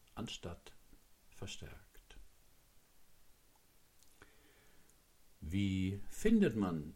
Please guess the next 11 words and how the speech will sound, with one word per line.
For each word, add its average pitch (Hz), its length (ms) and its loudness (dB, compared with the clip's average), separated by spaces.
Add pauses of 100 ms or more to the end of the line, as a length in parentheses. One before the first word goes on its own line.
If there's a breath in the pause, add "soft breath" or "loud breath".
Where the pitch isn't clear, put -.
ein 104 180 2
gutes 98 420 -2
Persönlichkeitsseminar? 85 1400 -2 (1600)
Hm, 131 320 2 (800)
ähnlich 107 640 0 (280)
wie 107 120 -6
man 101 200 0
einen 98 200 -2
guten 107 300 -6
Zahnarzt 104 580 -6
findet. - 480 -10